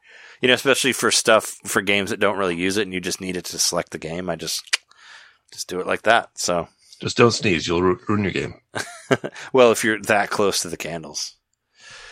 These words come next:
Speaker 1: But yeah, I mean, what, what would you guys, what would you guys want from a Switch, like a new Switch, a Switch Pro?
Speaker 2: I think
Speaker 1: Like
Speaker 2: there's
Speaker 1: a
Speaker 2: still a possibility that V R could be a thing, 'cause they said better screen and increased interactivity. Those two things paired together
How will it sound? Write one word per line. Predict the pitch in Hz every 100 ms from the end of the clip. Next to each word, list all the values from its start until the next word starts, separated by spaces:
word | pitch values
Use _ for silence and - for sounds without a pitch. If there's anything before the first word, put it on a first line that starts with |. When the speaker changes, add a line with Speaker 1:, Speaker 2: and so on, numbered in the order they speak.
| - -
Speaker 1:
But | 143
yeah, | 185
I | 160
mean, | 151
what, | 165 175
what | 185
would | 208 175
you | 175
guys, | 170 165 147
what | 160 160
would | 156
you | 160
guys | 156
want | 131 139 160
from | - 135
a |
Switch, | - 147 135 - -
like | 127 131
a |
new | 127 127
Switch, | - 135 120 -
a |
Switch | - 117 -
Pro? | - 117 107 87
Speaker 2:
I | 139
think | 170
Speaker 1:
Like | 120
Speaker 2:
there's | 104
Speaker 1:
a |
Speaker 2:
still | - 104
a |
possibility | 92 101 95 - 95 95 92
that | 85 85
V | 71 92
R | 90
could | 87 73
be | 69
a |
thing, | - 64 60 -
'cause | 95 92
they | 95
said | - 95 90 - - - - _ _ _ _ -
better | 147 110 123
screen | 123 - 131 101 95 95 98 -
and | 98 95 92
increased | 92 90 113 104 -
interactivity. | 98 92 90 87 - 82 71 55 - _ -
Those | 110
two | - 123
things | 117 104
paired | - 104 95
together | 95 95 87 78